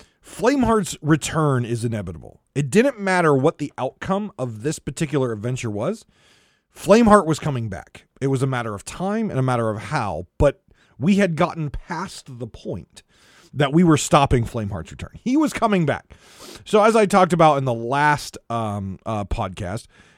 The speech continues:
that was a little disappointing. It didn't feel like a, such an impactful decision because it really came down to,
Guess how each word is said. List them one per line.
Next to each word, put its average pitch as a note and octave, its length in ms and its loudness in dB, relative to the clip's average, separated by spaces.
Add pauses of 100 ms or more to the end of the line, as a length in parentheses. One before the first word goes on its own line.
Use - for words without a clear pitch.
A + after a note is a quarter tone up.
(120)
that G3+ 160 6
was B3 100 6
a B3+ 60 6
little B3 160 6
disappointing. C#3+ 600 2
It A2+ 80 -6
didn't A3 220 0
feel A3+ 300 -2
like F3+ 220 2
a, D3 160 2 (160)
such - 320 0
an D#3+ 220 0
impactful D3+ 680 -2
decision G2+ 760 -6 (760)
because E3+ 260 0
it F#3+ 80 -2
really A3 240 4
came F3+ 240 -2
down C#3+ 260 -2
to, G2 300 -6